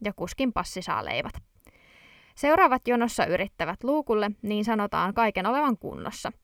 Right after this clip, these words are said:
Yritämme useampaan kertaan, mutta aina huidotaan pois. Opettajammekin sujuvalla venäjällä yrittää saada selkoa, mitä pitäisi tehdä, mutta lopulta luovutamme.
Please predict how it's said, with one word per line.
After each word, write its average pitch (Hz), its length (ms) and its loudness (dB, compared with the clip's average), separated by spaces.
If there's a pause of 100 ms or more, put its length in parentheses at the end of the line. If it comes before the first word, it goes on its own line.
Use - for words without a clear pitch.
(720)
Yritämme 262 440 4
useampaan 214 640 0
kertaan, 247 540 0 (100)
mutta 202 320 -6
aina 185 300 0
huidotaan 170 600 -4
pois. - 360 -2 (720)
Opettajammekin 214 800 0
sujuvalla 190 540 -2
venäjällä 190 520 0
yrittää 185 440 -4
saada 190 260 0
selkoa, 185 640 -2
mitä 185 220 -4
pitäisi 254 380 -2
tehdä, 185 360 -2 (360)
mutta 190 380 -8
lopulta 226 400 -2
luovutamme. 220 600 -4